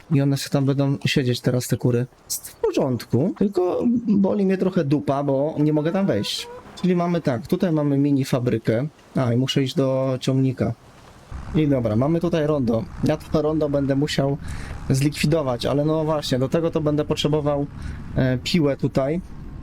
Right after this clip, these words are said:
przyczepę. I jakoś sobie będziemy musieli z tym poradzić. Najlepiej to jeszcze by było, żebyśmy mieli rozdrabniacz do, właśnie do gałęzi, bo tak to możemy mieć też ciężkawo dosyć, nie?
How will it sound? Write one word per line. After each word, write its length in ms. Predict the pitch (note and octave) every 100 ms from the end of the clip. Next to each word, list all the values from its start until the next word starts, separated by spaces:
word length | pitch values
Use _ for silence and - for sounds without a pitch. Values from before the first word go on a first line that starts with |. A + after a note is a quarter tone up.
| -
przyczepę. 600 | - - D#3 - C#3+ F#3+ - - - - - - -
I 40 |
jakoś 240 | D#3 D3+ D3
sobie 220 | D3 D3+
będziemy 220 | D3 D#3
musieli 280 | D3 - D3+
z 60 |
tym 160 | - D3
poradzić. 540 | D#3 D#3+ B2+ B2 -
Najlepiej 400 | C3 C3 C3+ C#3+
to 80 | C3+
jeszcze 200 | C#3 C#3
by 100 | C3+
było, 260 | C3 C3+ C3+
żebyśmy 360 | B2+ C3+ -
mieli 220 | C3+ C3+ C3+
rozdrabniacz 680 | C3 C3+ C#3 B2+ C3+ - - - - - - C3+
do, 720 | B2+ C3 C3 B2+ B2+ A#2+ B2
właśnie 260 | C3 - B2+
do 80 |
gałęzi, 600 | C3 C3+ C3+ B2+ A2+ A#2+ D3
bo 320 | C3 B2 C3+
tak 280 | - B2+ -
to 120 | F3
możemy 340 | C#3+ B2 C3 C#3+
mieć 240 | G3+ -
też 220 | - D3+
ciężkawo 640 | - F#3+ G3+ - D3+ B2
dosyć, 460 | A2+ A#2 - - -
nie? 220 | C#3 E3+